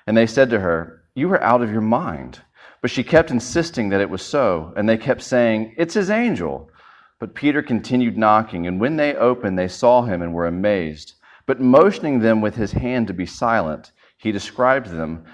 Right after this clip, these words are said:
how the Lord had brought him out of the prison. And he said, "Tell these things to, t-, tell these things to James and to the brothers."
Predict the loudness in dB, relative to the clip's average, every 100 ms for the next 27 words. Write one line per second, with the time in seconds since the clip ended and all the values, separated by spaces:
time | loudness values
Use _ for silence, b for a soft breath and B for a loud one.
0 | B 2 2 2 0 0 0 -2 -6 2
1 | 4 4 0 -6 -4 -2 -4 -10 -8 -8
2 | -8 -16 -20 _ b b b b -6 -4
3 | 2 2 2 -4 B B 0 2 2 0
4 | -2 0 0 0 -6 -20 -20 -18 -6 0
5 | 2 0 -2 -2 -2 -4 -10 -2 -2 -2
6 | -4 -4 -6 -6 -4 2 2 0 -6 -12